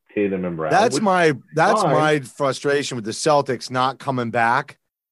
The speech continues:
Speaker 1: Mm-hmm.
Speaker 2: and clutching and grabbing and pushing them asses on the floor. Because
Speaker 1: Yeah.
Speaker 2: honestly, if you told me that Brook Lopez kicked our butts tonight and that was the difference in the game,
Speaker 1: Mm-hmm.
Speaker 2: just simply that, and it was a close game, I'd be okay. I'd be like,
Speaker 1: Mm-hmm.
Speaker 2: "Yeah, 'cause we're giving up on size,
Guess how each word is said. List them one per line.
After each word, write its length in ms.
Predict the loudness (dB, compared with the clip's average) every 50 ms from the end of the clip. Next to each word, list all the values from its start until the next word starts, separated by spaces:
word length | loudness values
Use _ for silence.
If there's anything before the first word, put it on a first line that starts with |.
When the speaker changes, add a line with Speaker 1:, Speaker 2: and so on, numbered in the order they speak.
| _ -16
Speaker 1:
Mm-hmm. 240 | -14 -12 -10 -6 -4
Speaker 2:
and 220 | -4 -4 -4 -4 -2
clutching 400 | 0 0 0 0 0 -2 -2 -2
and 120 | -4 -2
grabbing 360 | 0 0 2 2 0 0 -2
and 100 | -6 -8
pushing 340 | -6 -4 -4 -4 -2 -4 -4
them 160 | -4 -4 -4
asses 460 | -4 -4 -4 -4 -6 -8 -8 -8 -10 -12 -10
on 180 | -10 -8 -8
the 60 | -10
floor. 320 | -12 _ -6 -4 -4 -4 -4
Because 340 | -6 -8 -10 -10 -12 -12 _ _ _ _ _ _ -14
Speaker 1:
Yeah. 140 | -12 -8 -2
Speaker 2:
honestly, 420 | 0 2 2 2 0 -2 -2 -4
if 100 | -4 -4
you 140 | -4 -6 -6
told 300 | -4 -2 2 4 4 4
me 60 | 4
that 180 | 2 0 -2 -2
Brook 260 | 0 0 0 0 0
Lopez 640 | 0 0 2 2 0 0 -2 -2 -2 -2 -4 -6
kicked 200 | -10 -12 -10 -6
our 120 | -2 -2 -2
butts 300 | 0 0 -2 -2 -2 -4
tonight 320 | -10 -8 -6 -6 -6 -6
and 100 | -6 -6
that 100 | -6 -6
was 140 | -6 -6 -8
the 80 | -8 -8
difference 380 | -8 -10 -8 -10 -10 -10 -10
in 100 | -12 -12
the 80 | -12 -10
game, 400 | -10 -10 -8 -8 -8 -8 -10 -12 _ _ _ _ _ -20 -18
Speaker 1:
Mm-hmm. 200 | -16 -14 -14 -12
Speaker 2:
just 260 | -6 -4 -4 -4 -4 -2
simply 340 | -2 -2 -2 -2 -2 -2 0
that, 360 | 2 2 2 2 0 -2 -4 _ _ _ _ _ _ _ _ -6
and 100 | -4 -4
it 40 | -2
was 120 | -4 -4
a 80 | -6 -4
close 300 | -2 -2 -2 -2 -2 -4
game, 260 | -6 -4 -2 -2 -2
I'd 140 | -2 -2 0
be 140 | 0 0 0
okay. 480 | 0 -2 -2 -6 -6 -6 -6 -8 -12 _ _ -10 -10
I'd 100 | -6 -4
be 80 | -4
like, 140 | -4 -4 -2
Speaker 1:
Mm-hmm. 80 | -2 0
Speaker 2:
"Yeah, 180 | 0 0 -2 -6 _ _
'cause 240 | -6 -6 -6 -6 -8 _ -14
we're 140 | -14 -12 -8
giving 260 | -8 -6 -4 -2 -2
up 120 | -2 -2 -4
on 180 | -6 -6 -6
size, 540 | -6 -2 0 0 2 2 0 0 -2 -4